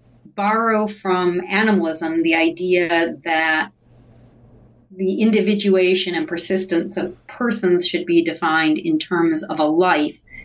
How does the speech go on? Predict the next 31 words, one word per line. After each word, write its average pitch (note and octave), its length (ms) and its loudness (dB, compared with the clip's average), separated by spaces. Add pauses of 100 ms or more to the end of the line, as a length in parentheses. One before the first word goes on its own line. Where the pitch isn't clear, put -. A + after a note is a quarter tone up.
(160)
but E3+ 120 -2
I E3+ 60 2
say E3+ 180 -2
it E3+ 100 0
should E3+ 140 -6
be D#3 120 2
a D#3 80 -2
person G3 480 0
life D#3 320 0
rather D#3 280 0
than D3+ 140 0
a D3+ 40 0
merely D#3 400 2
biological F3 760 0
life. D3 300 0 (360)
And E3 120 -4
by E3 120 2
a E3 140 0
person G3+ 420 0
life, D#3 240 0
I E3 120 0
mean D#3 200 2
it C#3+ 80 -2
has D3+ 260 -2
these D3+ 160 -2
other D3+ 260 2
dimensions, D3 640 2
the D3+ 80 -6
psychological D3 760 -2
and D3 140 -2
social, E3+ 800 0